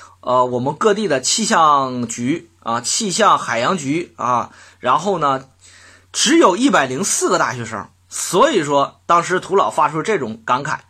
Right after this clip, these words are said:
我们要重点建设我们的这个气象系。在一九六三年的时候啊，这个当时在南京大学气象系的基础上完全独立出来了，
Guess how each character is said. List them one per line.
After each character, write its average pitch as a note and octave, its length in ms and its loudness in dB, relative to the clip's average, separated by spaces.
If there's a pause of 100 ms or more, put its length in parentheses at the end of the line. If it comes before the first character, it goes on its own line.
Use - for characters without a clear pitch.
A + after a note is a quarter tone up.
(100)
我 C#3+ 200 0
们 G3+ 240 0
要 G#3+ 180 4
重 B3+ 280 0
点 B2 240 -4
建 E3+ 260 -2
设 C#3 260 -2 (200)
我 B2+ 180 0
们 A#2 160 -4
的 C3 120 -4
这 C3+ 160 -2
个 A#2 240 -2
气 C#3 200 -6
象 B2+ 180 -6
系。 C3 260 -10 (720)
在 A#3+ 360 4
一 B3+ 240 0
九 F3 180 2
六 A3 200 2
三 A3+ 260 0
年 C#3 160 -2
的 C3+ 100 -2
时 A#2+ 80 -4
候 A#2 140 0
啊， G2 300 -4 (260)
这 A#3+ 160 -2
个 E3 180 4
当 C4 340 2
时 E3+ 280 -4
在 F#3 180 2
南 D3 300 0
京 B3+ 160 -2
大 G#3 160 2
学 D#3 140 -2
气 C4 220 0
象 A3+ 160 2
系 G#3 140 -6
的 E3+ 80 0
基 C4 200 -2
础 D#3+ 140 -4
上 A#2 360 0
完 D#3 240 2
全 G3 240 -2
独 C3+ 140 -4
立 G#3 120 -2
出 F#3 160 -4
来 A2+ 160 -2
了， D#3 200 2